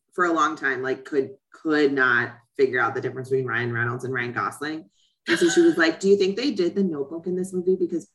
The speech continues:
people get Ryan Reynolds and Ryan Gosling mixed up?" And I was like, "No,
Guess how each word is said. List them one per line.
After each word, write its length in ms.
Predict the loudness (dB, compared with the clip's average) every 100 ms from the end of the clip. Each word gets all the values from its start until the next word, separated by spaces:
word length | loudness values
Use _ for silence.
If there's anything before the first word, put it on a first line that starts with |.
| _ _
people 240 | -8 -6
get 180 | -4 -2
Ryan 240 | -2 -2 -2
Reynolds 320 | -4 -4 -4
and 80 | 0
Ryan 200 | 0 0
Gosling 380 | -4 -4 -8 -10
mixed 220 | -10 -6
up?" 180 | -4 -4
And 80 | -4
I 60 | -4
was 160 | -2
like, 160 | -4 -6 -10 _ -8
"No, 320 | -6 -6 -8